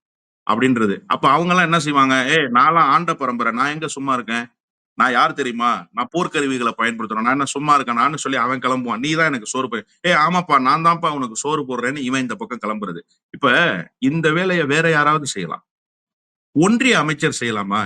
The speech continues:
ஏன்னா நம்மளை பார்த்து அவங்க கேக்குறாங்க. என்ன கேக்குறாங்கன்னா, "ஒரு மாநிலம் வந்து சீரான வளர்ச்சி அடைஞ்சிருச்சு, இன்னொரு மாநிலம் வளர்ச்சியே அடையல, நாங்க அப்ப அந்த மாநிலத்துக்கு தானே கவனம் செலுத்தணும்." இது பாக்குறப்ப ரொம்ப கரெக்டா இருக்கு. ஆமாப்பா, அவன் கொஞ்சம் நடக்க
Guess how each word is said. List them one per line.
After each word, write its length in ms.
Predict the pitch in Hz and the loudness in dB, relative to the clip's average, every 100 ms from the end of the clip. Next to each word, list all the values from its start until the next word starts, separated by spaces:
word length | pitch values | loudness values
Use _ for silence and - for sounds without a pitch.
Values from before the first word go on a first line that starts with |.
| 92 | -4
ஏன்னா 260 | 131 156 135 156 143 92 - | -2 2 4 4 2 0 -2
நம்மளை 300 | 127 170 190 | 0 2 2
பார்த்து 200 | 170 175 | 2 2
அவங்க 220 | 175 131 107 | 0 -2 -4
கேக்குறாங்க. 480 | 120 123 113 92 - | -2 0 0 -2 -10
என்ன 200 | 123 160 | -6 -4
கேக்குறாங்கன்னா, 640 | 139 123 113 104 95 117 156 - _ - - _ _ | -4 -6 -6 -6 -4 -2 -4 -6 _ -14 -14 _ _
"ஒரு 460 | 156 180 165 156 143 | 2 4 4 4 2
மாநிலம் 440 | 143 180 196 180 | 2 2 0 -2
வந்து 240 | 160 165 | -4 -4
சீரான 480 | 165 - 185 175 180 | -6 -4 0 2 2
வளர்ச்சி 380 | 151 147 147 - | 0 -2 -4 -4
அடைஞ்சிருச்சு, 460 | 127 120 92 - 92 101 85 _ _ - | -6 -6 -10 -10 -8 -6 -8 _ _ -6
இன்னொரு 300 | 180 214 170 | 0 2 2
மாநிலம் 340 | 143 165 160 | 2 2 0
வளர்ச்சியே 440 | 120 135 147 151 143 | -2 -4 -4 -4 -2
அடையல, 320 | 107 117 98 92 95 | -2 -4 -4 -8 -2
நாங்க 220 | 131 160 | 0 0
அப்ப 120 | 143 | -2
அந்த 180 | 123 180 | -2 -2
மாநிலத்துக்கு 520 | 180 185 202 170 147 | 0 0 0 -4 -4
தானே 200 | 139 151 127 | -2 -2 0
கவனம் 360 | 110 135 135 | 0 0 0
செலுத்தணும்." 320 | 113 104 107 110 | -4 -8 -8 -4
இது 140 | 165 156 | -4 0
பாக்குறப்ப 400 | 208 247 226 180 | -2 -2 -6 -8
ரொம்ப 220 | 185 160 170 | -8 -10 -8
கரெக்டா 300 | 156 151 170 | -8 -6 -6
இருக்கு. 160 | 139 | -4
ஆமாப்பா, 320 | 156 220 - 110 95 _ _ _ - | -4 -4 -4 -4 -4 _ _ _ -10
அவன் 220 | 107 180 | -2 -2
கொஞ்சம் 240 | 170 160 143 | 0 0 0
நடக்க 200 | 208 | 0